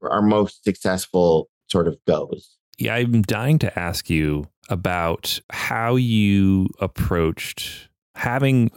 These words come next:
Speaker 2: you know, a film that, like, in my heart <laughs> and mind is, like, kind of like a, a perfect example of that old school I L M, you know,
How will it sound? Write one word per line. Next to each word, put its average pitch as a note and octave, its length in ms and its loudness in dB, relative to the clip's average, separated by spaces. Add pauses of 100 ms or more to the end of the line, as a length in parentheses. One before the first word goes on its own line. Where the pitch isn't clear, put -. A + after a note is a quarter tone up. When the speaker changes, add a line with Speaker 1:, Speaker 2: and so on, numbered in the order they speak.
Speaker 2:
you A#2 140 0
know, F2+ 100 2
a F2 60 0
film G2 400 2
that, E2+ 260 0
like, E2 260 -2
in F2+ 160 -2
my F#2 480 0 (180)
heart - 460 -2 (100)
<laughs> - 100 -20
and A#2 200 2
mind B2 400 -2 (280)
is, G#2+ 160 0
like, G2+ 160 0
kind B2+ 240 2
of B2+ 80 -4
like A2 160 0
a, F#2+ 240 0
a F2 160 -2
perfect - 560 -4
example E2+ 440 -2
of D2+ 120 -4
that D#2 220 -4
old E2+ 260 0
school D#2 440 0
I D2+ 200 -2
L D2+ 180 -2
M, - 460 -6 (720)
you E2+ 140 -2
know, C#2 380 -4